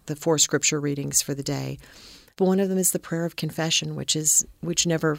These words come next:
fails to move me, as I have to sit and think about my life and the lives of the people around me and all that we have received through Christ's atoning work.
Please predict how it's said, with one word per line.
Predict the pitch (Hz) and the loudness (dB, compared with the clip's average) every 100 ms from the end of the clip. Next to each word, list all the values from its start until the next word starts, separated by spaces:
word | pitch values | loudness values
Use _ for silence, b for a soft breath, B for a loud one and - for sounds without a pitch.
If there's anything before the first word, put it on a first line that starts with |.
| - | -6
fails | - - 160 156 147 - | -14 -4 -2 0 0 0
to | 156 | 0
move | 151 156 | -2 -2
me, | 156 143 | -4 -4
as | 151 - | 0 2
I | 151 | 2
have | 156 - | -4 -2
to | - | 2
sit | - 156 | 2 0
and | |
think | - 170 170 | -4 -4 -2
about | 160 151 147 151 - b b b b b b b b _ _ _ _ _ - | -4 -2 -2 -4 -8 b b b b b b b b _ _ _ _ _ -4
my | 170 160 165 | 0 2 2
life | 147 156 - | 0 -4 -6
and | 151 | -4
the | 151 | -2
lives | 147 151 151 151 151 | 0 0 -2 0 -2
of | |
the | 147 | -2
people | 151 170 147 143 | -4 -4 -2 -2
around | 147 156 160 147 | 0 0 0 0
me | 143 147 b b b b b b b - | -2 -6 b b b b b b b -2
and | 165 156 156 156 - - | 0 2 0 -2 -4 -4
all | 160 175 180 175 | -2 0 -2 -2
that | - | -2
we | 160 | -2
have | 156 160 156 | -2 -4 0
received | - 160 151 143 - | 2 2 0 -4 -10
through | - 151 | -8 -8
Christ's | 147 151 151 - | -6 -8 0 0
atoning | 147 - 151 147 151 | 0 -6 -6 -8 -8
work. | 135 - - | -10 -12 -20